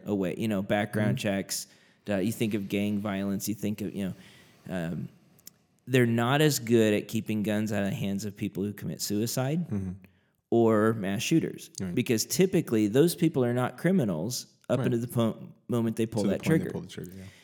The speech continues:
Speaker 1: And so, are there things we can do, like red flag laws or different things like that, that
Speaker 3: Mental health
Speaker 1: that can,
Speaker 3: screening.
Speaker 1: mental health screen.
Speaker 3: Mm-hmm.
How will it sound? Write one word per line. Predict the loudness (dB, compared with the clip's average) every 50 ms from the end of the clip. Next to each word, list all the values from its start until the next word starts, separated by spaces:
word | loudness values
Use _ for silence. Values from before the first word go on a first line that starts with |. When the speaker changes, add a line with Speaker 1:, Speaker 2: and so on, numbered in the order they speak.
| _ _ -2
Speaker 1:
And | 0 2
so, | 4 6 8 8 8 8 6 2 -2 -10 -20 -20 _ _ _ _ _ _ _ _ _ _ _ _ _ _ _ _ _ -2
are | 0 2 2 4
there | 4 6 6 6 4
things | 4 2 0 0 2 0 0 2
we | 2 2 2
can | 2 0 0 2 2 2 4 4
do, | 6 6 6 6 6 4 4
like | 2 0 0 0 0
red | -2 -2 -2 -2
flag | 0 2 2 4 4 2 2 2
laws | 2 2 2 2 0 -2 -4
or | -4
different | -4 -4 -4 -2 -4 -4 -4 -2
things | -2 -2 -2 0 0
like | -2 -2 -4 -4 -4
that, | -4 -2 -2 -2 -2 -2
that | -2 -2
Speaker 3:
Mental | -2 -2 -4 -6 -8 -8
health | -6 -8 -8 -8 -6
Speaker 1:
that | -4 -4 -4
can, | -2 -2
Speaker 3:
screening. | -2 -2 0 2
Speaker 1:
mental | 2 2 2 2 2 0
health | 0 0 2 2 2 2
screen. | 2 -2 -2 -2 -4 -4 -6
Speaker 3:
Mm-hmm. | -8